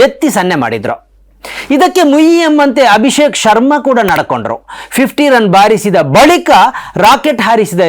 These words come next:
ರೀತಿಯಲ್ಲಿ ಸನ್ನೆ ಮಾಡಿದ್ರು. ಏನ್ ಅನಿಸ್ತಾ ಇದೆ ನಿಮ್ಗೆ? ಆಟಗಾರರು ವೈರಿಗಳಂತೆ ನಡ್ಕೊಳ್ಬೇಕಾದ ಅಗತ್ಯ ಇದೆಯಾ? ಇದು ನಿಜಕ್ಕೂ ಆಟವಾ?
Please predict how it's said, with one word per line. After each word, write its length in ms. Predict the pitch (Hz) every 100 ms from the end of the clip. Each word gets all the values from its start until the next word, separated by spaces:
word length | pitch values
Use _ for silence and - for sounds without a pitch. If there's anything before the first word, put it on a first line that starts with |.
| 160
ರೀತಿಯಲ್ಲಿ 480 | 233 269 262 214 151 208
ಸನ್ನೆ 220 | 240 240 151
ಮಾಡಿದ್ರು. 320 | 113 104 113 - _ _ _ - - 220
ಏನ್ 140 | 349 302
ಅನಿಸ್ತಾ 320 | 285 320 - 320
ಇದೆ 120 | 247 196
ನಿಮ್ಗೆ? 260 | 147 117 98 - _ _ _ _ 170
ಆಟಗಾರರು 520 | 254 262 330 277 262 220 185
ವೈರಿಗಳಂತೆ 640 | 254 320 330 294 277 240 202
ನಡ್ಕೊಳ್ಬೇಕಾದ 680 | 190 240 262 294 277 233 233 175
ಅಗತ್ಯ 260 | 165 208 170
ಇದೆಯಾ? 220 | 104 104 95 - _ _ _ - - -
ಇದು 80 | 311 311
ನಿಜಕ್ಕೂ 320 | 277 294 - -
ಆಟವಾ? 340 | 220 233 180